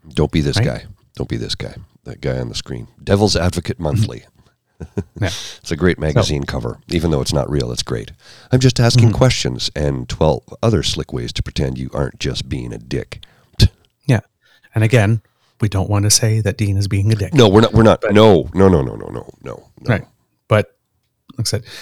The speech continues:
Speaker 2: but please, I am genuinely, honestly interested in how it is you got the impression that talking about one would mean speaking ill of the others or being dismissive of the others. Um,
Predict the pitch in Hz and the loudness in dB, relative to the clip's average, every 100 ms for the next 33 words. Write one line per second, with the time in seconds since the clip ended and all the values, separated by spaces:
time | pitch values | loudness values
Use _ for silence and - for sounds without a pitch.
0 | - - - - 123 113 117 113 117 107 | -6 -4 -2 0 0 2 2 4 2 0
1 | 95 104 113 127 131 135 - 110 110 - | 0 0 2 0 0 -2 0 0 0 -2
2 | 107 120 - 98 - 104 98 - _ _ | -4 -6 -4 -4 -2 -2 -4 -8 _ _
3 | _ 107 95 101 101 104 98 101 98 101 | _ -4 0 0 2 2 2 0 0 -2
4 | 101 101 95 - 101 98 104 - 101 95 | 0 -2 -2 -2 -4 -2 -2 -2 -2 -4
5 | - 104 92 110 101 92 92 107 98 90 | -4 -6 -2 -2 -2 -4 -4 -2 -2 -2
6 | 90 90 _ _ _ _ - 113 104 104 | -4 -8 _ _ _ _ -2 0 2 0
7 | 101 90 85 80 _ _ _ _ - - | -2 -2 -6 -10 _ _ _ _ -6 -4
8 | 110 - 104 104 95 92 85 92 85 117 | -4 -2 -2 0 0 -2 -2 -4 -4 -6
9 | - - - 101 92 95 92 98 - 95 | -6 -6 -6 -4 -2 -2 0 0 0 -2
10 | 98 90 85 95 85 98 - - _ - | -2 -6 -6 -6 -6 -6 -6 -6 _ -20
11 | - - - 98 90 85 87 90 | -20 -20 -6 -4 -2 -4 -6 -8